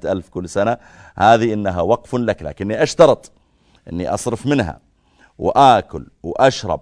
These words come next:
وأفعل وأفعل ما دمت حيًا مثلًا، أو وأولادي يفعلون"، هذا جائز. أما يقول: "روح فك البرادة وركبها في البيت"،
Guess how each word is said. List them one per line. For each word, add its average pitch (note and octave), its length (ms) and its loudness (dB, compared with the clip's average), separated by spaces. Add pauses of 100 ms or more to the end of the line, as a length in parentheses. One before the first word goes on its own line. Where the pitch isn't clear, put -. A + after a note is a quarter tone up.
وأفعل F#2+ 540 -2
وأفعل B2 520 -4
ما F3+ 160 0
دمت F3+ 240 -4
حيًا F#2+ 340 -6 (600)
مثلًا، G2 340 -6 (260)
أو D#3+ 160 4 (180)
وأولادي C#3+ 520 4
يفعلون"، B2 300 0
هذا C3 180 2
جائز. C3+ 460 0 (360)
أما F#3+ 200 -2
يقول: D#3+ 200 -4
"روح B2+ 120 -4
فك - 220 -12
البرادة G#2+ 400 0
وركبها G2 360 -8
في E2+ 60 -14
البيت"، F#2 380 -8